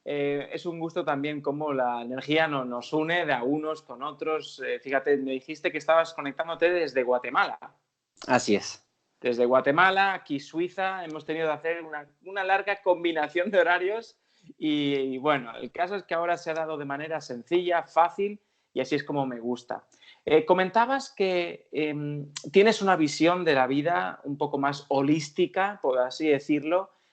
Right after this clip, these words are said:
Speaker 1: de
Speaker 2: Claro.
Speaker 1: lo que es otros médicos. No es por comparación, mas sí saber que existe un camino distinto a lo que se estaba planteando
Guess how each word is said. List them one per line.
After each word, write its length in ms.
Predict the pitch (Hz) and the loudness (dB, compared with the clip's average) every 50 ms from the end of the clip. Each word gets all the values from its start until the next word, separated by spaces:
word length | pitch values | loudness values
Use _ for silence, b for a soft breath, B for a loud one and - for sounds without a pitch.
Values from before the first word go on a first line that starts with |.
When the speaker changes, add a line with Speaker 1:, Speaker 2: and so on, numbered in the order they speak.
| _ _ | _ _
Speaker 1:
de 280 | - 131 143 143 139 139 | 0 4 6 6 6 6
Speaker 2:
Claro. 160 | 139 - 143 | 6 6 6
Speaker 1:
lo 180 | 143 143 147 147 | 6 6 4 2
que 240 | - 156 156 180 196 | 2 0 2 2 0
es 280 | 202 - - - _ _ _ _ _ _ | 0 -2 -8 -14 _ _ _ _ _ _
otros 600 | - 180 196 190 196 - 214 214 190 151 - - 147 143 - | 2 4 4 4 2 0 0 0 0 -2 -4 -10 -12 -12 -10
médicos. 600 | - 147 156 190 214 202 170 143 - 120 117 - | -8 -6 -4 -2 -2 -2 -4 -4 -4 -6 -6 -6
No 100 | 120 123 | -8 -10
es 80 | 127 - | -10 0
por 180 | - 156 147 | 2 2 2
comparación, 640 | - 185 185 180 214 233 226 - 240 240 262 269 285 b b b b b b | 2 0 2 4 4 4 4 2 2 0 0 0 -4 b b b b b b
mas 240 | - 139 139 139 - | -4 -4 -4 -4 -4
sí 400 | - - - - 196 202 208 208 | -10 -14 -10 -8 -6 -4 -4 -6
saber 640 | 208 - - - 170 165 160 147 196 208 214 - - | -8 -8 -4 -2 0 0 0 2 2 2 2 0 0
que 100 | - 156 | -2 -4
existe 600 | 147 143 - - 208 208 - - - 143 135 - | -2 -2 -4 -6 -6 -6 -4 -2 0 0 0 2
un 160 | - 233 240 233 | 2 2 2 2
camino 420 | - 214 202 208 220 202 156 135 | 2 0 0 2 0 0 0 0
distinto 680 | 127 139 147 147 - - 214 208 208 214 208 240 190 - | 0 -2 -2 -2 -4 -4 -4 -2 -2 0 2 2 2 2
a 80 | - 147 | 2 2
lo 200 | 143 139 135 - | 2 2 2 0
que 120 | - 131 | -2 -2
se 140 | 135 - 131 | -2 -2 -4
estaba 260 | 123 - 180 208 220 | -2 0 0 0 2
planteando 640 | - 208 170 160 151 - 156 165 196 226 240 233 | 0 -2 -2 -2 -4 -2 -2 -2 0 -2 -4 -4